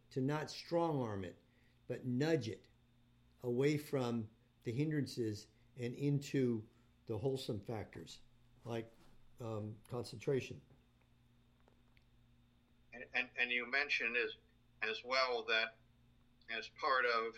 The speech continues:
Speaker 2: your awareness that the, the, the process of thinking was still going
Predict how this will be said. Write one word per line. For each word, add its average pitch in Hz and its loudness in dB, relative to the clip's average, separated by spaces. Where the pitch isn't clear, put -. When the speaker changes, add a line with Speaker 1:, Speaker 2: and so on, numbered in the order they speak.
Speaker 2:
your 110 -2
awareness 113 -4
that 117 -2
the, 113 -2
the, 113 -4
the 120 -2
process 123 4
of 110 -2
thinking 113 0
was 107 -4
still 127 0
going 110 2